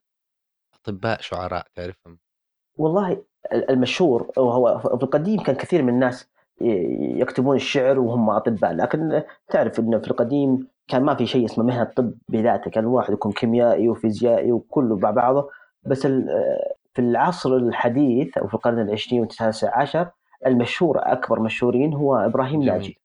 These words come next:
Speaker 2: آه، إبراهيم ناجي، آه، ص-، اللي كتب، آه، كتب كثير من القصائد، لكن، آه، اللي شهرت له: "يا فؤادي رحم الله الهوى، كان صرحا من خيال فهوى،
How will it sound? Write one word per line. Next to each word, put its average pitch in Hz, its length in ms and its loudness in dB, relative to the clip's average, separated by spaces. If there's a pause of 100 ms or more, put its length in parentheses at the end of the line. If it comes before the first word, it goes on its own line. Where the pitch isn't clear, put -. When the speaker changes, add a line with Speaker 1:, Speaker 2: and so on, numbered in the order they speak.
(480)
Speaker 2:
آه، 85 920 -4
إبراهيم 120 420 2
ناجي، 120 520 4
آه، 101 420 2
ص-، - 140 -8
اللي 101 340 2
كتب، 107 460 -2 (400)
آه، 87 720 -2
كتب - 500 -2
كثير 131 260 0
من 98 240 0
القصائد، 95 500 0 (380)
لكن، 123 440 2
آه، 104 420 4
اللي 123 340 2
شهرت 127 480 0
له: 120 260 2
"يا 113 140 2
فؤادي 117 460 2
رحم 113 260 0
الله 110 400 2
الهوى، 104 440 0
كان 101 220 0
صرحا 107 360 -2
من 104 180 -2
خيال 101 500 0
فهوى، 104 460 0